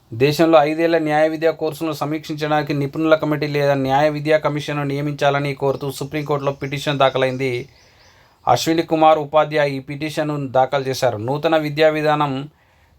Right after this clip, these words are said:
టూ థౌజండ్ ట్వంటీ ట్వంటీ దేశంలో నాలుగేళ్ల డిగ్రీ కోర్సును ప్రోత్సహిస్తున్నారు. అయితే న్యాయ విద్యకు సంబంధించిన కోర్సుల సిలబస్, పాఠ్య ప్రణాళికలను సమీక్షించే చర్యలను Bar Council of India తీసుకోవడం లేదని పిటిషనర్ పేర్కొన్నారు.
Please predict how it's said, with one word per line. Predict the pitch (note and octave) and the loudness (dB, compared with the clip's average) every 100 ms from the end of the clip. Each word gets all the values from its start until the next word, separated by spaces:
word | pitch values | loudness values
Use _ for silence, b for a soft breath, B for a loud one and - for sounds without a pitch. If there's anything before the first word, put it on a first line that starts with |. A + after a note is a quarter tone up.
| _ | _
టూ | C#3+ | 0
థౌజండ్ | D#3+ D#3 | 2 2
ట్వంటీ | D3 C#3+ D#3 | 0 -2 -2
ట్వంటీ | D3+ - - C#3+ C#3+ A#2 - _ _ - | -4 -8 -6 -6 -4 -8 -10 _ _ -4
దేశంలో | B2+ C#3 D#3 D#3 | -2 0 2 2
నాలుగేళ్ల | C#3+ C3 D3+ D#3 D3+ | 4 4 4 0 -2
డిగ్రీ | C#3 C#3 D3+ | -4 -6 -6
కోర్సును | D3 D3 D3+ D3 C#3 | -4 -6 -4 -6 -8
ప్రోత్సహిస్తున్నారు. | - C3+ C#3 - C3+ - C3 A#2 | -8 -6 -4 0 -2 0 0 2
అయితే | G#2+ C3 D#3 | 2 0 0
న్యాయ | D3+ C#3 C#3+ D#3 | 0 4 4 2
విద్యకు | D#3+ D#3+ D#3 | 0 -2 0
సంబంధించిన | D3+ D3 D3 D3 C#3+ | -4 -2 -2 -2 -6
కోర్సుల | C3+ C#3 C#3+ D3 | -6 -6 -2 -4
సిలబస్, | C#3+ C3+ C3+ D3 - - b b b b b b B2+ | -2 -2 2 0 -2 -16 b b b b b b 4
పాఠ్య | C3+ D3+ | 4 2
ప్రణాళికలను | D3+ D3+ D3+ D3 C#3+ C#3+ C#3 | -2 0 0 0 -2 -4 -4
సమీక్షించే | C#3 C#3 C#3 C#3+ C3+ C3+ C3+ | -4 -4 -6 -8 -8 -4 0
చర్యలను | C3+ C#3 C3+ | 2 2 0
Bar | A#2+ A#2+ C#3 C#3+ | 2 4 4 2
Council | C#3+ C#3+ C3 | -6 -6 -2
of | C#3 C3 - B2 | -2 -2 -10 -10
India | C3+ C#3 | -2 -2
తీసుకోవడం | C3 - C3 - C#3 C3 | -2 -4 -10 -4 0 2
లేదని | B2+ B2 B2+ | 2 0 -2
పిటిషనర్ | B2+ B2 - C3 A#2+ | -8 -10 -2 -2 0
పేర్కొన్నారు. | A#2+ A#2 A2+ A#2+ D3 | -2 -2 -2 -2 -4